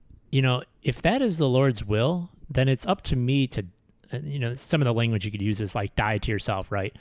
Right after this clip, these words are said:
To, like, sacrifice that, to, to br-, to accept that suffering and to say, "This is real."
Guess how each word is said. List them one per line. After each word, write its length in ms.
To, 100
like, 200
sacrifice 680
that, 320
to, 120
to 220
br-, 240
to 100
accept 400
that 180
suffering 520
and 100
to 80
say, 160
"This 240
is 160
real." 340